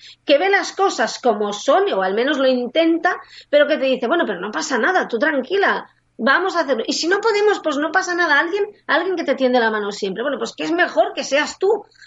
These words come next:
porque el resto del mundo puede estar, no estar, no les dominas, no, no, no controlas sus vidas, pero, pero tú sí que puedes estar de tu parte, ¿no? Yo creo que esa es, es la idea. Yo antes cuando hablabas me he acordado de una anécdota.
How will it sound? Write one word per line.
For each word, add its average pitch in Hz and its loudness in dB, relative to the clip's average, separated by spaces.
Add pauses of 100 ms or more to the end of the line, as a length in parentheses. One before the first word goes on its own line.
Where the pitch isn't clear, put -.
porque 262 6
el 247 4
resto 349 0
del 370 4
mundo 392 2
puede 349 0
estar, 320 2
no 320 0
estar, 269 0
no 262 -2
les 285 -4
dominas, 262 0
no, 262 0
no, 262 -2 (280)
no 285 -2
controlas 339 0
sus 202 -4
vidas, 196 0
pero, 226 2 (220)
pero 254 4
tú 381 -2
sí 359 -4
que 269 0
puedes 208 0
estar 190 -6
de 175 -4
tu 175 -6
parte, 170 -4
¿no? 269 0
Yo 262 4
creo 311 0
que 339 -4
esa 349 0 (680)
es, 262 2
es 262 4
la 277 2
idea. 185 0
Yo 311 2
antes 294 0
cuando 269 2
hablabas 254 4
me 247 -2
he - 0
acordado 247 0
de 240 2
una 220 0
anécdota. 214 -2